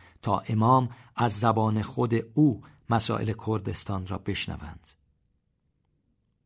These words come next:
من با لباس چریکی و عصا به دست خدمت ایشان رسیدم. تا وارد شدم و کنار ایشان نشستم،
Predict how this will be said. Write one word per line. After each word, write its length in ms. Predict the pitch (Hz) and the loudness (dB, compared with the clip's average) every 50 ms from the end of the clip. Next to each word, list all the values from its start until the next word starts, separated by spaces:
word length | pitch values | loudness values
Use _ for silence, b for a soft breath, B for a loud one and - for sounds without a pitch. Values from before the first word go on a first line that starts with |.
| _ _ - | _ _ -2
من 160 | 98 110 113 | -2 0 2
با 100 | 110 120 | 2 2
لباس 300 | 117 113 113 113 113 - | 2 2 2 2 0 -2
چریکی 480 | 123 - - 117 107 104 101 - - 120 | -4 -2 -2 -2 -2 -2 -4 -2 0 0
و 60 | 113 | 0
عصا 340 | 110 - 117 107 - 110 101 | 0 0 -4 -4 -2 -2 -2
به 100 | 95 92 | -2 -2
دست 380 | 95 92 90 85 - - - b b b b b b b | -4 -4 -4 -4 -6 -8 -12 b b b b b b b
خدمت 340 | - 120 101 110 104 - 113 | -2 0 0 0 -2 0 -2
ایشان 300 | 107 - - 107 95 87 | -2 -2 -2 -4 -6 -8
رسیدم. 420 | 87 - - - - - 76 76 - _ _ _ _ _ _ _ _ _ _ _ _ - | -8 -8 -8 -8 -8 -10 -12 -14 -16 _ _ _ _ _ _ _ _ _ _ _ _ -6
تا 200 | - 127 139 156 | 0 2 2 4
وارد 260 | 151 143 131 120 113 | 4 2 2 0 -2
شدم 260 | - - 113 117 113 | -2 -2 -2 0 0
و 40 | 117 | 0
کنار 320 | 110 - 117 117 113 110 110 | 0 0 0 0 2 2 2
ایشان 300 | 104 101 - 107 98 98 | 0 0 0 -2 -2 -4
نشستم، 480 | 95 - 110 107 - - 107 110 107 | -4 -4 -4 -6 -4 -2 -2 -2 -2